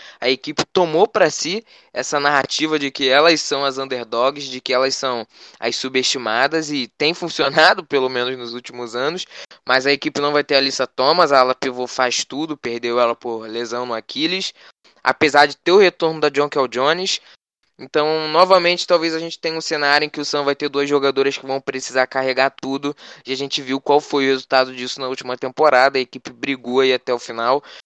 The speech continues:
conseguiu a oitava vaga, mas não mais que isso. Então, eu não sei se eu tenho segurança pra poder afirmar que essa equipe vai ficar ali da, facilmente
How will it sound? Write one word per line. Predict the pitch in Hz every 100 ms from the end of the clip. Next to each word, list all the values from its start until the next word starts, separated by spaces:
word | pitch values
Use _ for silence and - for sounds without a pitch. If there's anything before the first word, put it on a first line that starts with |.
| _
conseguiu | - 147 - 135 151
a | 175
oitava | 156 - 139 139
vaga, | 120 127 139 135
mas | 131 131
não | 135
mais | 135 131 135
que | -
isso. | 120 123 143 151 - _ _ _
Então, | 117 123 131 135
eu | 139
não | 139 151
sei | 151 151
se | 165
eu | 147
tenho | 151 143
segurança | - 165 147 139 139 135 139
pra | 135
poder | 131 135
afirmar | 131 - 127 123 123
que | 131
essa | 127 107
equipe | - 127 - 127 - - - _
vai | 104 120 131 127
ficar | - - 123
ali | 123 123
da, | 127 120 113 104 _ _ _ _ -
facilmente | - 147 - 147 135 135 135